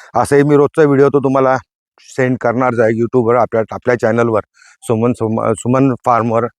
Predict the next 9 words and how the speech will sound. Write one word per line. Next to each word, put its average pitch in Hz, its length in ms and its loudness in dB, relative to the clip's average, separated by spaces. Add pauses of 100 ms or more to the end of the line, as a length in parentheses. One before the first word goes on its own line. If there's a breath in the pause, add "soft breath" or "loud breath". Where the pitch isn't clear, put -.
(140)
नक्कीच 113 360 -6
आपण 113 220 -4 (680)
जे 113 100 2
शेताचं 117 400 0
नाव 117 160 2
ठेवलं 113 240 -2
आहे 110 60 0
सुमन 110 340 -6
फार्म, 92 180 -4